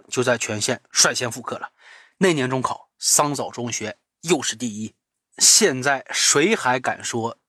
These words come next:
叶志平是个不务正业的校长？到了二零一一年六月二十七号，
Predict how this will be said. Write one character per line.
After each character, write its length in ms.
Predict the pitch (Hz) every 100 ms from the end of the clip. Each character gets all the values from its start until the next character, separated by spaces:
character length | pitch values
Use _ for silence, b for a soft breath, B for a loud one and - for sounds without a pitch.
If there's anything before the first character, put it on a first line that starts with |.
| _
叶 220 | - 147 123
志 180 | -
平 260 | 110 107 107 -
是 220 | - 117
个 200 | 101 - _
不 220 | - 131 135
务 80 | -
正 260 | - 131 113
业 120 | 110
的 80 | -
校 200 | - -
长？ 180 | - - _ _ _ _ -
到 120 | 143
了 100 | 139
二 200 | 180 175
零 140 | 151
一 260 | 185 180 185
一 40 |
年 200 | 139 113
六 100 | 135
月 60 | 127
二 140 | 123
十 100 | 127
七 240 | 123 - 151
号， 300 | 143 -